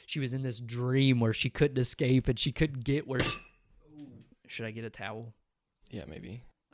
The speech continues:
Speaker 1: Okay. I'll get a towel to put down. Th-, this is staying in the pod.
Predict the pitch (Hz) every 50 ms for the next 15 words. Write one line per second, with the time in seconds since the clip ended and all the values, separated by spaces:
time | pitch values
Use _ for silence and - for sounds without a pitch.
0 | - 185 - - - 127 - - - - _ _ _ _ _ _ _ _ _ _
1 | _ _ _ - 123 110 117 117 - - - - 95 87 - - - - - -
2 | 110 104 110 131 - - _ _ 254 131 123 117 117 - 127 131 120 - - 107
3 | - - 110 113 117 117 117 113 - - 113 110 110 117 120 -